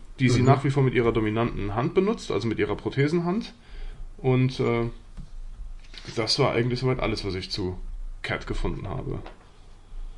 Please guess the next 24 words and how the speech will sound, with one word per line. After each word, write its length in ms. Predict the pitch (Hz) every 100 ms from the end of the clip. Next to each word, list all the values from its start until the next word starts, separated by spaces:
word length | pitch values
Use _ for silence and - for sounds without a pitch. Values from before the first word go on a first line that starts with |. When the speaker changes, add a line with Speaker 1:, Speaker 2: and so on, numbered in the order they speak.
| - - - - - - - - -
Speaker 1:
Ja, 160 | 113 -
auch 140 | - 143
sie 200 | - -
Speaker 2:
Mhm. 40 |
Speaker 1:
ist 160 | 127 135
dann 220 | 135 127
im 140 | 120
Kampf, 420 | 117 127 131 - -
äh, 220 | 113 107
um 220 | - 127
Breach 280 | 120 127 -
gestorben, 480 | 113 127 127 135 110
als 180 | 113
sie, 300 | - 113 107 104 -
wie 120 | 107
hin-, 180 | 110 127 - 95
wie 100 | 110
vorhin 300 | 110 110 120
schon, 380 | 127 117 107 104 92
ähm, 320 | 98 98 95 - - - - -
aufgeführt, 640 | 113 - 110 113 101 - -
von 180 | 117
einem 260 | 90 95 90
Allianz-Scharfschützen 920 | 90 104 135 123 120 117 - 104 98